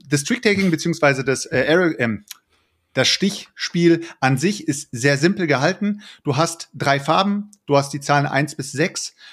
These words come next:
und du hast diese Ninja-Karten. Und die Ninja-Karten, die schlagen einfach den höchst-, die höchste Stichkarte, in dem Fall die sechs. Das heißt, wenn irgendjemand eine sechs gespielt hat,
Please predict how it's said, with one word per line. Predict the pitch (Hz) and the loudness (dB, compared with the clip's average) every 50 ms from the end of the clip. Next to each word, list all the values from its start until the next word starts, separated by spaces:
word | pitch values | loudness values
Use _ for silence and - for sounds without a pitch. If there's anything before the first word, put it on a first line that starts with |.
| - _ _ | -20 _ _
und | 156 147 143 | -2 0 2
du | 143 139 | 2 2
hast | 151 156 - - | 2 0 -2 -4
diese | 147 135 143 139 | -2 2 2 2
Ninja-Karten. | 127 127 143 160 165 151 131 120 113 - - 104 101 95 - - 95 95 - _ _ _ _ - - - - - - - _ | 2 4 2 2 2 2 2 2 0 0 -2 -4 -4 -4 -4 -10 -14 -16 -16 _ _ _ _ -20 -20 -20 -20 -20 -20 -20 _
Und | - 143 143 151 151 - - - | 2 4 4 4 2 -2 -10 -8
die | 127 143 151 | -2 0 2
Ninja-Karten, | 156 185 247 285 240 185 175 143 139 - 131 123 127 - - 170 170 180 175 - _ _ | 4 4 4 4 4 4 2 2 2 2 0 0 0 0 -4 -4 -4 -4 -6 -8 _ _
die | 139 139 | -2 0
schlagen | - - 151 151 151 160 185 185 180 | 0 2 2 2 2 2 0 -2 -4
einfach | - - 143 160 165 165 - 165 156 - | -2 -2 -2 -2 0 0 -2 -4 -2 0
den | - 151 147 143 - - | -2 0 0 -2 -4 2
höchst-, | - 165 170 165 - - - | 2 2 2 2 -2 -8 -8
die | 156 135 | -4 2
höchste | 139 175 165 - - 151 | 2 2 2 0 -4 -4
Stichkarte, | 143 - 220 208 - - - 127 127 127 - | -4 -4 -6 -8 -8 -4 -2 -2 0 0 -2
in | 139 135 135 | -4 -4 -2
dem | 143 139 139 | -4 -4 -4
Fall | 139 135 127 | -4 -6 -6
die | 135 127 | -6 -4
sechs. | 107 131 131 123 - - - - - - - _ - - _ _ | -2 -2 -2 -2 -2 -8 -12 -12 -14 -18 -20 _ -20 -20 _ _
Das | - | 0
heißt, | - - 143 147 | 0 0 2 2
wenn | 151 160 | 0 2
irgendjemand | 151 - 196 233 202 175 156 151 151 - - 147 156 151 - | 2 2 2 2 2 2 2 0 0 -2 0 0 0 0 0
eine | 139 | 0
sechs | 120 185 226 220 - - | 0 0 -2 -2 -4 -8
gespielt | 151 143 - 139 127 117 | -8 -6 -4 -4 -4 0
hat, | 127 135 151 143 - | 0 0 0 -2 -6